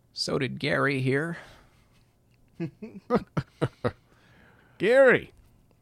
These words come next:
Speaker 2: nice job, my boy.
Speaker 1: I, uh, Reebok, it's, uh, it's gonna be a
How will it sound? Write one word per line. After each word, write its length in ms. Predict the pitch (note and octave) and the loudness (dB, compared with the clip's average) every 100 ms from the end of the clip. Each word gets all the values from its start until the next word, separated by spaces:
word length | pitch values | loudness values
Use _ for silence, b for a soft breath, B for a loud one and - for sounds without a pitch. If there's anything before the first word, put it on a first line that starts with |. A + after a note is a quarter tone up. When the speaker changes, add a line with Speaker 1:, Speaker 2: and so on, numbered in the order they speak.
| _ - | _ -8
Speaker 2:
nice 340 | D#3+ A#3+ D4 | -6 -4 -4
job, 340 | - A3 A#3+ B3 | -2 0 0 2
my 160 | F#3+ | 2
boy. 400 | B2+ C3 G3 B3+ - _ - | 2 0 -2 -4 -8 _ -6
Speaker 1:
I, 240 | - - | -2 0
uh, 60 | D3 | 0
Reebok, 520 | D3 A3 A3 G3 F3+ | 0 0 0 0 0
it's, 260 | F3 - - | -2 -4 -4
uh, 200 | - - G2 | -8 -4 -4
it's 160 | - | -4
gonna 200 | - A3+ | -4 -2
be 140 | F#3+ | 0
a 80 | F3+ | 0